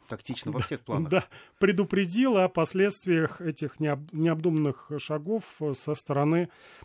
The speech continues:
Speaker 2: э, Запада. И тут же волна истерики.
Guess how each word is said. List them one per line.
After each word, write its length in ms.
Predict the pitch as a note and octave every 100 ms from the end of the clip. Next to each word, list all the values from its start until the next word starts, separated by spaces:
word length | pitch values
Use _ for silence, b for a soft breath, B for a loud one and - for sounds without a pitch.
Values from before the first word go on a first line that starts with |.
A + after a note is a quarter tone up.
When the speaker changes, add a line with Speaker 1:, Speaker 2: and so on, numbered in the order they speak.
| B
Speaker 2:
э, 280 | C#3 C#3 C#3+ F#3
Запада. 540 | C#3 D3 - A2 A2 -
И 140 | E3+
тут 200 | F3+ C4
же 100 | G3
волна 320 | E3 D3 E3
истерики. 440 | D3+ - G#2 F#2+